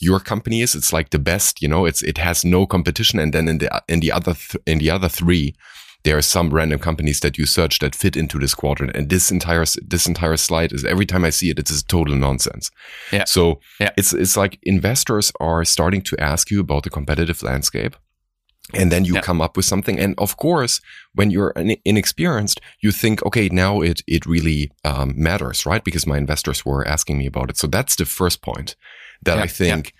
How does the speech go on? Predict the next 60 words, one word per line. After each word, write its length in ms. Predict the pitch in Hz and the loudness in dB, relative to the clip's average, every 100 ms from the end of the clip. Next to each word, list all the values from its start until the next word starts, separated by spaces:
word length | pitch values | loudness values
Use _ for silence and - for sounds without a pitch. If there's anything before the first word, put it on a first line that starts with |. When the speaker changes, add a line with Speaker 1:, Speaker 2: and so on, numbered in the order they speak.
| _ _ - | _ _ -2
Speaker 2:
yeah. 80 | |
Speaker 1:
you 40 | 78 | 0
know, 160 | 73 - | 2 0
it 120 | 87 | -2
starts 380 | - 110 120 - | 0 0 0 0
with 80 | 110 | -2
the 60 | 80 | -2
pitch 280 | 117 95 | -2 -2
deck 120 | 95 82 | -2 -2
and 100 | 80 | -2
it 80 | |
starts 360 | - 82 104 - | 0 0 0 0
with 140 | 95 | -2
this 280 | - 78 - - _ _ _ - | 0 0 0 -4 _ _ _ -4
attention 720 | 85 - - 139 175 - 65 - _ | -2 -2 0 2 2 0 -4 -10 _
that 160 | - - | -2 -2
the 60 | |
pitch 260 | 69 - - | -2 -2 -2
deck 200 | 67 - | -2 -4
pi-, 160 | - - - | -4 -4 -6
uh, 160 | 69 - | -8 -4
puts 240 | - 95 - | -2 0 0
on 100 | 95 | -2
this 140 | - | -4
Speaker 2:
Mm-hmm. 60 | 92 | -6
Speaker 1:
topic. 180 | - - _ _ _ _ - - | -8 -16 _ _ _ _ -10 -4
Speaker 2:
Yeah, 180 | 104 101 | -2 -2
it's, 160 | 107 - | -6 -8
it's 160 | 107 | -8
such 200 | 127 127 | -8 -4
an 120 | 120 107 | -2 0
interesting 440 | 120 - - 95 | -2 -6 -6 -4
ob-, 160 | 95 - | -6 -4
observation, 640 | 98 85 90 92 107 - 90 | -6 -6 -4 -2 -2 -4 -2
right? 260 | 87 107 95 | 0 -2 -4
When 140 | 92 | -4
it, 120 | 90 | -4
when 140 | 92 92 | -4 -4
it 100 | - | -4
comes 220 | 107 - | -6 -6
to 100 | 95 | -4
the 80 | 90 | -4
slide, 360 | - 92 85 - | -2 -2 -4 -6
because 280 | - 104 110 | -6 -4 -2
it's 140 | 117 - | -2 -2
definitely 460 | 131 127 139 113 | -4 -2 -4 -4
one 160 | 104 104 | -4 -4
of 80 | 98 | -6
the 80 | |
slides 360 | 104 - 95 98 | -8 -4 -4 -4
that 100 | 92 | -4
is 140 | 95 - | -6 -4
ev-, 200 | 120 117 | -4 -2
Speaker 1:
It's 100 | 110 | 0
Speaker 2:
every, 160 | 117 95 | 0 2
Speaker 1:
the 60 | 101 | 2
Speaker 2:
you 60 | |
know. 60 | 98 | 4
Speaker 1:
biggest 320 | 110 - - | 2 2 2
nonsense 480 | 90 80 - 69 - | 2 2 2 0 -4